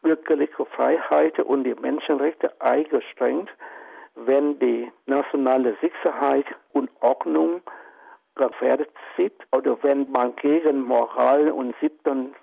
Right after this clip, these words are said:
verstößt, wobei das nirgendwo sonst gesagt ist, was ist denn die Störung der Ordnung, was ist denn die Gefährdung der Staatssicherheit und was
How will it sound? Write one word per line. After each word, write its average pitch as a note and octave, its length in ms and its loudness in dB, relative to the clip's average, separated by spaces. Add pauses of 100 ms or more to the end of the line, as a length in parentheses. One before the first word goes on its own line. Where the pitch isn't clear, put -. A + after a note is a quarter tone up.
(160)
verstößt, - 600 -4 (600)
wobei C3 340 4
das D3+ 100 -4 (180)
nirgendwo C#3+ 840 0 (160)
sonst C3 340 0 (240)
gesagt - 480 -2 (100)
ist, D3 140 -2 (160)
was C3 240 0 (300)
ist E3 120 -2 (220)
denn B2+ 280 0 (120)
die C3+ 100 -4 (120)
Störung D3+ 500 0
der C3 180 0
Ordnung, C#3+ 540 0
was - 120 -4 (100)
ist F3 240 -4
denn B2 260 0
die B2 100 -4
Gefährdung C3+ 640 -4
der A#2 160 0
Staatssicherheit B2+ 920 -2 (720)
und C#3+ 220 -2
was D#3 140 0